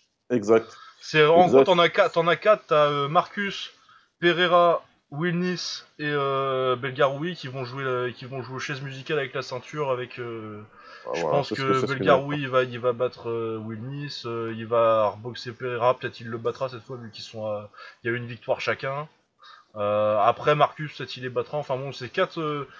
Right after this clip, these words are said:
Speaker 2: mecs qui sont bons, mais qui sont pas au niveau des deux meilleurs, qui sont Levin et, euh, et Adesanya,
Speaker 1: Ouais,
Speaker 2: pour
Speaker 1: non.
Speaker 2: moi.
Speaker 1: Non, ils sont pas. Belgaroui, il a essayé deux fois, hein, contre, pour info, euh, cher, euh, les, mes amis poditeurs, euh, de combattre notre, euh, notre, euh,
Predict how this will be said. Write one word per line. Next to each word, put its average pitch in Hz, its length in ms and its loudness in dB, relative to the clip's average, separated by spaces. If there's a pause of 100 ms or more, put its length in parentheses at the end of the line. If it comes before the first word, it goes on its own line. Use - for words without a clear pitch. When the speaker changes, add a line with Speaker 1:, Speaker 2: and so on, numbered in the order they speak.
(200)
Speaker 2:
mecs 160 160 -4
qui 165 120 -10
sont 170 180 -4
bons, 190 200 -4
mais 175 120 -2
qui 151 120 -12
sont 151 160 -10
pas 175 120 -4
au 170 80 0
niveau 165 280 -4
des 143 120 -4
deux 143 160 -2
meilleurs, 156 320 0
qui 139 100 -12
sont 135 180 -10
Levin 131 400 -10
et, 117 120 -10
euh, 107 480 -12 (300)
et 113 60 -4
Adesanya, 117 460 -6
Speaker 1:
Ouais, 107 140 8
Speaker 2:
pour 104 100 8
Speaker 1:
non. 101 60 6
Speaker 2:
moi. 160 140 -6 (160)
Speaker 1:
Non, 113 220 4
ils - 20 -6
sont 95 160 -4
pas. 101 180 4 (280)
Belgaroui, 117 420 8
il 120 40 6
a - 20 6
essayé 110 200 0
deux 117 140 2
fois, 123 260 4
hein, 120 80 0
contre, 101 300 -10
pour 101 180 -4
info, 104 300 -4
euh, 95 40 -2
cher, 98 220 -4
euh, 90 120 -6 (180)
les, 87 180 -6
mes 95 200 -2
amis 98 180 2
poditeurs, 98 560 2
euh, 90 220 -2
de 95 500 0
combattre 107 420 2
notre, 104 280 2 (120)
euh, 90 300 -6
notre, 117 340 4
euh, 98 380 2